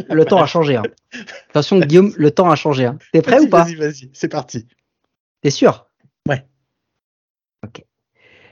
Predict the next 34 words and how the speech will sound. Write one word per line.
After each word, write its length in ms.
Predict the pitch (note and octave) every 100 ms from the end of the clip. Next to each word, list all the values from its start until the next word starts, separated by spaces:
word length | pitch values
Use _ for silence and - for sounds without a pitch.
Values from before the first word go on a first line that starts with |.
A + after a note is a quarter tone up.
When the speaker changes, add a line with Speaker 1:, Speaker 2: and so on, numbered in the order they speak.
| _
Speaker 2:
Est-ce 100 | B2+
que 80 | -
tu 100 | G#3+
saurais 220 | - D3+
me 80 | D3+
dire 180 | D#3+ F3+
qui 180 | - G#3
était 340 | E3+ - F#3+
l'A 160 | E3+ D3+
L 460 | E3+ F3 F3+ F#3 F3
M 180 | - D#3
V 160 | D3 E3
P 240 | - F#3+ - _ -
de 60 | C3+
cette 220 | B2 B2
année-là ? 380 | A2+ A2+ A2+ - _ _ _ _ _ _ _ _ _ _ _ _ _ _ _ _ _ _ -
Speaker 1:
En 260 | B2 C3
Speaker 2:
Euh, 40 | D3+
Speaker 1:
deux- 60 |
Speaker 2:
pardon, 260 | D#3+ F#3+ E3 C3+
l'A 160 | D#3+
L, 220 | F#3 G3 G3+ F3+
non, 140 | - F3+
non, 160 | F#3 E3 D3
pardon, 260 | E3 D3 A#2+
euh, 100 | C#3
en, 240 | C#3+ C#3 C#3
oui, 180 | D3+ D3
en 80 | C3
M 60 | B2+
V 120 | C3
P, 80 | D#3+
c'est 160 | C#3+
facile. 280 | C3 A#2+ -